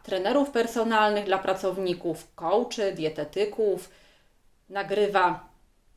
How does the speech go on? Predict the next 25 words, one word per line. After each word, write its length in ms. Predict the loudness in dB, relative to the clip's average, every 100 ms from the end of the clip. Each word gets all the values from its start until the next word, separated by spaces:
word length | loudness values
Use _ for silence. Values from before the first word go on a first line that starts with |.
| _ _ _
filmiki, 680 | -10 -6 -2 -2 0 2 0
które 380 | 0 2 4 4 2 -14
mogą 320 | 0 0 2 0
potem 280 | 2 0
pracownicy 640 | 2 2 2 0 -2 2 2
oglądać, 800 | 4 4 4 6 6 6 -2 -14 _ -8
to 80 | -6
jest 180 | -6
naprawdę 640 | -6 -6 4 4 6 0 0 -4 -18
super. 480 | -12 -12 -10 -14 -16 _ _ _ _ _ _ _ _ _ _ -6
Otóż 500 | -4 0 0 0 0
ja 420 | 6 8 10 10
od 200 | 8 6
wielu 260 | 6 8 12
moich 320 | 12 10 4
klientów 840 | -2 2 2 2 2 2 2 -2 -16 _ _ _ -12
mam 340 | -2 0 0
zupełnie 760 | 0 -2 0 2 4 4 2 0
inne 380 | 0 2 2 0
sygnały 600 | -4 -4 -2 0 0 0
na 140 | 0
przestrzeni 560 | -2 -6 -4 -4 -4 -4
tego 260 | -2 -2
półtora 520 | -2 -4 -2 -2 0
roku. 420 | 2 0 -2 -12